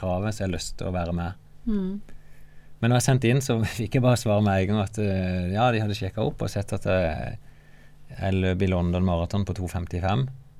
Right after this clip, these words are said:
Speaker 1: og lurte på hva det var for noe,
Speaker 2: <laughs>
Speaker 1: om jeg hadde mistet formen.
Speaker 2: Kunne du ikke svare, «Alle kan ha en dårlig dag»?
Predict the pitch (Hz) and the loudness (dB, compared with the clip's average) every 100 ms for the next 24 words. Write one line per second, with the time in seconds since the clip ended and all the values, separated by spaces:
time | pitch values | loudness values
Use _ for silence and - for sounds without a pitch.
0 | - - 95 92 - 92 92 90 95 90 | -16 -6 -2 -2 -2 -2 0 0 0 -2
1 | 92 85 85 220 - - 92 90 87 87 | -2 -2 -2 -4 -4 -4 -2 0 -2 -2
2 | 87 85 90 - 92 90 85 87 90 - | -2 -2 -2 -4 -6 -4 -2 -2 -4 -8
3 | - - - - - 240 208 214 - - | -20 -20 -20 -20 -2 2 4 4 0 -2
4 | 196 208 226 202 214 190 196 220 254 190 | 0 4 4 2 0 2 2 4 4 4
5 | 190 196 175 175 175 170 226 269 170 | 2 0 0 0 0 4 6 6 4